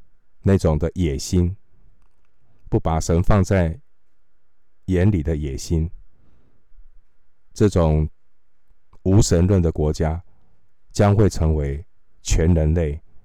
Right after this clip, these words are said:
一个浩劫，他们会为全人类带来摧毁式的浩劫。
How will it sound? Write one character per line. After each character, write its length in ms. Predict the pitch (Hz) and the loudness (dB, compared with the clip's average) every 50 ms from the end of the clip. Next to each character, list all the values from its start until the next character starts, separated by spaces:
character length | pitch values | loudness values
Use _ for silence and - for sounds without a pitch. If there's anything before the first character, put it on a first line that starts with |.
| - - - - - - - - - - - - - - - - - - - - - - - - | -20 -20 -20 -20 -20 -20 -20 -20 -20 -20 -20 -20 -20 -20 -20 -20 -20 -20 -20 -20 -20 -20 -14 -8
一 120 | - 95 92 | -4 -4 -2
个 240 | - 87 78 73 | 0 0 0 0
浩 340 | 69 - - - 98 87 76 | -2 -6 -4 -2 0 0 0
劫， 320 | 71 - - 64 65 67 - - - - - - - - - - - - - - - - - - - - - - - - - - | -2 -6 -10 -12 -12 -14 -16 -20 -20 -20 -20 -20 -20 -20 -20 -20 -20 -20 -20 -20 -20 -20 -20 -20 -20 -20 -20 -20 -20 -20 -14 -6
他 160 | - 95 90 | -2 0 2
们 160 | 85 85 82 | 2 2 2
会 160 | 85 98 90 | 2 2 2
为 180 | 82 87 87 85 | 2 2 0 0
全 220 | - - - 80 | 0 0 0 0
人 160 | 78 76 76 80 | 2 2 2 0
类 140 | 87 82 | 0 0
带 180 | 76 - 87 78 | 0 -2 -2 -2
来 180 | 73 71 69 71 | -2 -4 -4 -4
摧 380 | - - - - 98 98 90 - | 0 2 2 4 4 4 2 0
毁 140 | - 71 | 0 -2
式 180 | - - - 85 | -6 -6 -6 -6
的 80 | - 73 | -6 -6
浩 220 | - - 76 71 | -6 -8 -8 -8
劫。 260 | 69 - - 64 73 | -8 -10 -12 -14 -14